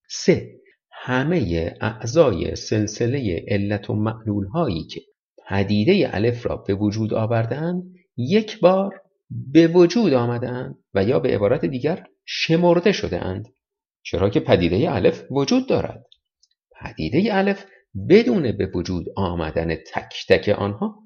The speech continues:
به وجود نمی آمد. چهار، در صورت حرکت در مسیر معکوس می توانیم یک بار دیگر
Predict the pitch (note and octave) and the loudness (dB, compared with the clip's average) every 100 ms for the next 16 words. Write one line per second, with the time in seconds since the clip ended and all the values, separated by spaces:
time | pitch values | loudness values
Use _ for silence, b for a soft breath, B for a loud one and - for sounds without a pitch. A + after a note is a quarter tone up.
0 | _ C3 C3+ E3 B3 - E2+ D2+ - - | _ -4 -2 0 -2 -2 -6 -6 -12 -16
1 | - _ _ _ _ _ _ _ _ _ | -20 _ _ _ _ _ _ _ _ _
2 | - G#2+ F#2+ - - _ _ _ _ - | -4 -4 -4 -8 -14 _ _ _ _ -10
3 | C#2 C#2 C#2+ - - C#2+ C#2+ - - A#3+ | -8 -6 -8 -10 -10 -10 -8 -8 -2 -2
4 | G#3 G#3+ G3+ G3+ G3 F#3+ F#3+ F#3+ F#3 G#3 | 0 -2 0 -2 -2 0 0 -2 -4 -4
5 | G3+ F#3+ F3+ A2+ A#2 - b b b _ | -4 -6 -4 -4 -4 -8 b b b _
6 | _ _ D#2 G2 B2+ C#3 D3+ D#3+ E3+ F#3 | _ _ -6 -4 -6 -6 -4 -2 0 -2
7 | F#3 - _ E2 G2 G3+ - - - A3+ | -6 -14 _ -6 -4 -4 -6 -12 -6 -4
8 | A3+ A#3 A3 G#3+ A3 | -4 -4 -4 -2 -4